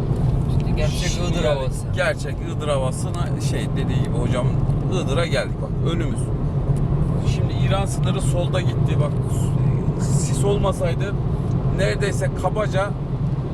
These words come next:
Speaker 2: Ağrı Dağı'nı belki de yüksekliğini görebilirdik ama önümüz çok sis. Ovaya girdik. Şimdi sınır sola doğru kayıyor. Ermenistan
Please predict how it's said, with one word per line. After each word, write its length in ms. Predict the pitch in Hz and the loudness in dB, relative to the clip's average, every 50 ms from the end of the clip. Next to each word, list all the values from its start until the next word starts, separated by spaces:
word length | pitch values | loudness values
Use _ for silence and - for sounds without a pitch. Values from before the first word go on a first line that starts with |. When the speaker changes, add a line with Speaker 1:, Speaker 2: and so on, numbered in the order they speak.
| - - - - - | -4 -4 -2 -2 0
Speaker 2:
Ağrı 280 | 180 196 208 - 175 185 | 0 2 2 2 0 0
Dağı'nı 340 | 180 175 170 165 170 180 180 | -2 -2 -2 -2 -2 0 0
belki 280 | 175 170 - - - | 0 0 0 -2 -2
de 40 | - | -2
yüksekliğini 540 | - - - - - - - - - - 185 | -2 -2 -2 0 0 -2 -2 -2 -2 -2 -2
görebilirdik 580 | - 170 175 180 175 175 180 185 - - 220 208 | -2 -2 -2 -2 -2 -2 -2 -2 -2 -2 -2 0
ama 120 | 180 156 | 0 0
önümüz 380 | - 185 185 - - - - - | 0 0 0 0 0 0 0 0
çok 200 | 180 175 - - | 0 0 0 0
sis. 240 | - - - - - - - - - - - - - - - - - - - - - - - | 0 0 0 -2 0 0 0 0 0 0 2 2 2 2 2 0 0 0 0 0 0 2 2
Ovaya 300 | 202 196 180 175 180 196 | 2 2 2 2 2 0
girdik. 500 | 196 - - - - - - - - - - - - - - - - - - - - - - - - - - - - - - - - - - | 0 -2 -2 -2 -2 -2 -2 0 0 0 0 0 0 0 0 0 0 0 0 0 0 0 0 0 0 0 0 0 0 2 2 2 0 0 0
Şimdi 320 | - - - 196 196 185 - - - | 0 0 0 0 2 2 2 0 0
sınır 400 | - - - - - 185 196 220 | 0 -2 0 0 0 0 0 0
sola 480 | 214 - - - - 185 185 202 208 190 | 0 0 0 0 0 2 2 0 0 0
doğru 240 | 190 185 185 190 - | -2 -2 -2 -2 -2
kayıyor. 300 | - 160 147 135 135 127 | -2 -2 -2 0 0 -2
Ermenistan 600 | 123 120 - - - - - - - - 160 - | -2 -2 -2 -2 -2 -2 0 0 0 0 0 0